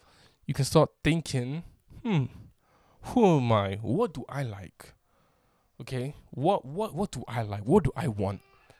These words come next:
And you can, you can easily go, you actually can, you can easily go and get it. I mean, you can, you know, find, you can be, get creative. You can,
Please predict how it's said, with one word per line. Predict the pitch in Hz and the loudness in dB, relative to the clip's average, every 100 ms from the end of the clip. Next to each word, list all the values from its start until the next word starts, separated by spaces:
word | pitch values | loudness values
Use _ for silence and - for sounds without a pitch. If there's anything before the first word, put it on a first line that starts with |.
| _ _ - | _ _ -4
And | 147 | -2
you | 147 | 0
can, | 160 156 143 | 2 2 -2
you | 135 | -4
can | 165 | 0
easily | 175 170 175 135 - | 0 0 -2 -2 -4
go, | 156 165 170 170 170 _ _ _ _ _ _ _ _ - | 4 6 6 2 -6 _ _ _ _ _ _ _ _ -14
you | 123 131 | -2 0
actually | 147 139 | 0 -2
can, | 160 | -4
you | 160 135 | -2 -4
can | 139 160 | -2 0
easily | 160 170 | 2 4
go | 147 | 4
and | 170 151 | 2 2
get | 214 151 | -2 -2
it. | 120 - _ | -6 -8 _
I | - | -4
mean, | 113 113 110 104 _ _ _ _ - | 0 0 -2 -6 _ _ _ _ -12
you | 117 | 0
can, | 139 135 127 | 2 4 2
you | 135 | 2
know, | 127 110 | 2 2
find, | - - 143 143 127 | -2 0 0 0 -2
you | |
can | 147 | -4
be, | 139 | -4
get | 131 139 170 | -2 -2 -2
creative. | - 165 208 - 104 | -4 -4 -4 -4 -4
You | 104 113 | -2 0
can, | 123 110 | -2 -2